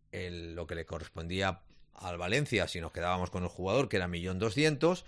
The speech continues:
y los casi cuatro millones que hemos tenido que pagarle al Atlético de Madrid por la otra parte de, de Leo Batistao. Total, miren, yo a Roberto, de, aunque sea jugador del, del Español aún,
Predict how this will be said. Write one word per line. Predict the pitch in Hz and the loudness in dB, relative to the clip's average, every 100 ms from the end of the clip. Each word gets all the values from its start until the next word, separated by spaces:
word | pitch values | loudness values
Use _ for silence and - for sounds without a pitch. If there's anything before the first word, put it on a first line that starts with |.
| - - - | -14 -14 -8
y | 123 120 | -2 2
los | 113 - | 4 2
casi | 104 - 107 104 95 | 0 0 0 0 -2
cuatro | - 131 139 143 | 4 6 6 4
millones | 135 131 147 143 156 - - _ _ _ - | 4 8 8 8 4 -2 -10 _ _ _ -2
que | 110 | 0
hemos | 117 | 2
tenido | 117 120 | 2 4
que | 113 | 6
pagarle | 98 101 110 117 | 6 6 8 8
al | 92 | 6
Atlético | 98 110 107 | 4 6 8
de | |
Madrid | 101 101 110 - | 8 6 4 0
por | 104 98 | 0 0
la | |
otra | 92 92 87 | 0 -2 -2
parte | 90 87 98 | -2 -2 0
de, | 90 82 82 80 78 - | 0 0 -2 -6 -10 -8
de | 85 92 | -4 0
Leo | 92 | 2
Batistao. | 87 82 78 78 78 | 0 -2 -8 -10 -6
Total, | - 117 156 107 | 0 6 8 8
miren, | 131 104 78 73 - - - - - - - - - - - _ | 6 4 2 -4 -16 -20 -20 -20 -20 -20 -20 -20 -20 -20 -20 _
yo | 120 160 | 12 12
a | 202 | 12
Roberto, | 190 202 151 208 214 - - | 12 12 12 12 12 10 8
de, | 127 | 10
aunque | 135 135 131 | 12 12 12
sea | 180 | 12
jugador | 175 175 160 | 12 12 12
del, | 147 139 127 107 | 10 8 4 2
del | 123 | 0
Español | 113 120 131 156 | 2 2 6 10
aún, | 147 160 170 | 10 10 6